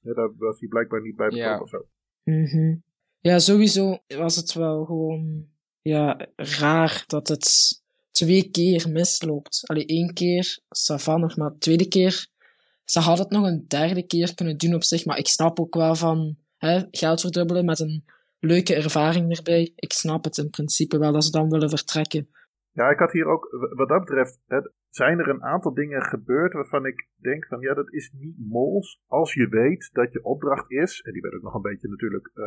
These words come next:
Speaker 1: gemotiveerd door Gilles van, nou, als je als eerste boven bent.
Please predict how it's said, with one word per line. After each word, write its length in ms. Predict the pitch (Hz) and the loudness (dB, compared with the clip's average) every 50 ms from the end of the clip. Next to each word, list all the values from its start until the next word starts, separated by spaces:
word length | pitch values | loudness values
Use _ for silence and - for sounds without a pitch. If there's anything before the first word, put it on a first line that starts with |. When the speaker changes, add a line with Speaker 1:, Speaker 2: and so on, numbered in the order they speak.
| 104 - | -8 -8
Speaker 1:
gemotiveerd 920 | - - - 104 110 110 107 - 107 - 113 113 127 127 120 123 - _ _ _ _ _ _ | -10 -10 -6 -2 -2 -2 0 -2 -4 -2 2 4 4 4 2 0 -4 _ _ _ _ _ _
door 180 | _ 120 107 92 | _ -4 -4 0
Gilles 260 | 98 117 123 123 123 | 2 2 2 2 2
van, 100 | 135 113 | 0 -4
nou, 160 | 120 104 - | -2 -4 -2
als 200 | - - - - | -2 -2 -2 -2
je 60 | 160 | -4
als 160 | 135 117 - | -6 -6 -8
eerste 240 | - 120 117 - - | -10 -12 -12 -12 -10
boven 300 | 98 95 98 113 110 131 | -8 -8 -8 -6 -6 -4
bent. 280 | 113 135 147 196 202 | -4 -4 -4 -4 -8